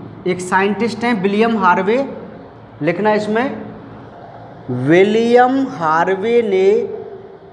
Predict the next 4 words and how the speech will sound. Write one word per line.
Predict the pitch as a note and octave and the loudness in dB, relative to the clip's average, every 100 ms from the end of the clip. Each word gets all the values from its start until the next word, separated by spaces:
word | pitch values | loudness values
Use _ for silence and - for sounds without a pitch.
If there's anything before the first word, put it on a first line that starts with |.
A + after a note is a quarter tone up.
| - - - - - - - - C3 | -20 -20 -20 -20 -20 -20 -18 -10 0
रुधिर | E3 F#3+ C#3 G#3 C4+ C4+ | 4 4 4 4 6 4
परिसंचरण | - - G#3+ A3 - A3+ A3 A3+ A#3 A3+ | 2 2 2 0 -2 -4 -2 -2 -2 -2
तंत्र | A3+ A3 A3 A3 | 0 0 2 -4
की, | G#3 G#3 G3+ G#3 - | -2 0 0 -2 -6